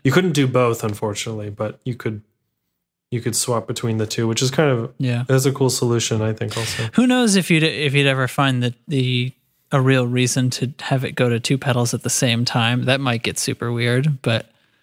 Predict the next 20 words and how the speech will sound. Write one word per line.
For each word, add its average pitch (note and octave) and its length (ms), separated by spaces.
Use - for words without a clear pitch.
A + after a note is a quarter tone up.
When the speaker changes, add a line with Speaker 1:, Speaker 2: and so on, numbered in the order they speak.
Speaker 2:
um, A#2+ 340
Speaker 1:
It C#3+ 100
might, C3 320
but A#2+ 140
I B2 40
mean, B2 180
it's B2 160
something C#3 260
like A#2+ 180
if A#2+ 100
you B2 80
wanted B2 260
to B2+ 60
control, A2+ 760
like, G#2 340
the B2 80
repeats A#2 440
on A2+ 80
your A2 140
delay G#2 800